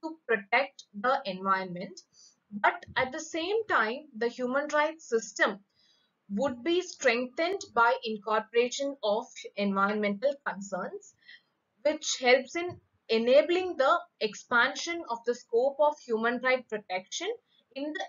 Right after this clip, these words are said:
area of environment. As the issue of environmental protection does not recognize the political boundary, and, uh, world's marginalized people, uh,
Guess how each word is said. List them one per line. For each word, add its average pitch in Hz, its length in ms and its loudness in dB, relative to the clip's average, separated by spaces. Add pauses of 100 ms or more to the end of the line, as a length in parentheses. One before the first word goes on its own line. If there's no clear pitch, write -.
area 240 460 4 (100)
of 214 240 2 (180)
environment. 170 800 -12 (1900)
As 294 460 6
the 311 420 6
issue 277 320 -2
of 330 220 6
environmental 269 800 2
protection 233 720 0
does 202 280 2
not 254 320 2
recognize 233 760 2
the 285 300 6
political 226 640 2
boundary, 202 580 -2 (460)
and, 202 500 2
uh, 180 440 0 (100)
world's 226 380 6
marginalized 226 760 2
people, 285 520 0 (320)
uh, 185 420 2